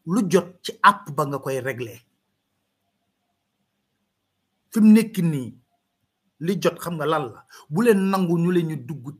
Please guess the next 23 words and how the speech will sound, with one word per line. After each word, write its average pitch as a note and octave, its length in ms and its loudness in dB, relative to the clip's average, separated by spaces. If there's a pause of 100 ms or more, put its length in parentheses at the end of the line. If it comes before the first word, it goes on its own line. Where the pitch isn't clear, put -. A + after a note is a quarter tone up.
dugal C#3+ 380 -8
ci D3+ 80 -16
ay C3+ 180 -12
diggante. A#2 320 -14 (260)
Parce A3+ 140 -8
que B3+ 140 -4
fii - 560 0 (220)
kenn A#3 340 6
dofatu G3+ 360 0
fi. - 240 -14 (460)
Ku A3+ 80 -20
fi B3 120 -10
wax G#3 240 2 (100)
xam F3 160 -4
nañ D#3+ 180 -6
fa E3 80 -6
nga D3+ 100 -6
jëm, A#2+ 220 -10 (440)
a F3 60 2
wala F#3 220 6
fa G3 120 -2
nga F#3 180 6
jóge. E3 200 -2